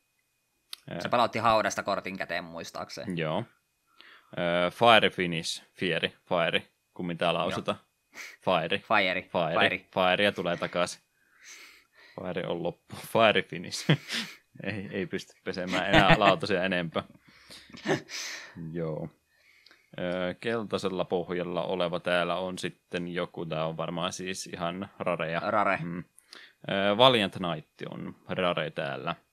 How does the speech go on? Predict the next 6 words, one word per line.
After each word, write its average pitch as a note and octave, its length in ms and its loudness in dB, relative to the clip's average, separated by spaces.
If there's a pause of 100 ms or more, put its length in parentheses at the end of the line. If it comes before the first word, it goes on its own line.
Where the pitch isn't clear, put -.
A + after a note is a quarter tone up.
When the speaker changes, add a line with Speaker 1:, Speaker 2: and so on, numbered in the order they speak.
(520)
Speaker 2:
Valiant G#2 440 -8
Knight, D2+ 440 -10
ei G2 140 -6
sano G2 320 -8
yhtään D#2+ 440 -8
mitään. B1+ 440 -14